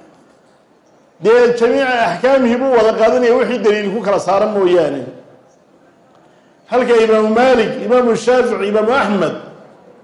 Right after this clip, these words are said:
ay ku tegayaan annahu mubiixun ghayru raafic. In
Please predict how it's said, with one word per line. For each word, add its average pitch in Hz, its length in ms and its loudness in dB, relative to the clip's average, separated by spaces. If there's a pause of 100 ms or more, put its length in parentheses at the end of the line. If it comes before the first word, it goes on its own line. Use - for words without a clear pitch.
(1000)
ay 196 220 0
ku 262 140 -2
tegayaan 233 800 2 (100)
annahu 233 580 0
mubiixun 208 720 0
ghayru 269 320 0
raafic. 240 380 0 (2500)
In 254 480 0